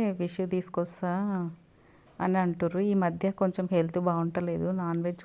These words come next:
కొంచెం ఎక్కువ తినాలని చెప్తుర్రు మాకైతే. అందుకనే తీసుకొస్తా అని చెప్పిండ్రు. ఇంకా అది రెడీ చేయాలి. ఇప్పుడైతే ఫస్ట్ చాయ్ తాగేద్దాం ఇంకా.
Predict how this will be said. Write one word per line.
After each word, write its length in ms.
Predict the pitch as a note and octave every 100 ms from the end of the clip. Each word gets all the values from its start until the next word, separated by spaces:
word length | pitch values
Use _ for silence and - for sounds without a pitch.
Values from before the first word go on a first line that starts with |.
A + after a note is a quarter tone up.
| -
కొంచెం 240 | F3 F3 D#3+
ఎక్కువ 220 | D#3+ E3
తినాలని 440 | F3 F3+ F3+ F3 F3
చెప్తుర్రు 500 | E3 E3 - E3+ D#3+ F#3 - - - - - F#3
మాకైతే. 520 | E3+ E3+ E3+ E3 F3+ G#3+ - _ _ - - - - - F3
అందుకనే 420 | F3 F3 F#3 G3 G3 F3+ E3 - - _ - - - - -
తీసుకొస్తా 480 | F#3+ F3+ - F3 - F#3
అని 120 | F3
చెప్పిండ్రు. 500 | F3+ F3 E3+ D#3+ D#3+ F#3+ - - - _ _ _ _ - _ _ _ _ _ - - G3
ఇంకా 180 | F#3 F#3
అది 120 | E3 F3
రెడీ 200 | E3 E3 F3
చేయాలి. 280 | F3+ E3+ D#3+ D#3+
ఇప్పుడైతే 340 | D#3 D#3 E3
ఫస్ట్ 260 | E3+ E3 - E3
చాయ్ 220 | F3 D#3+ E3+
తాగేద్దాం 480 | E3+ E3 D3+ D3+ D3+
ఇంకా. 220 | D3+ D#3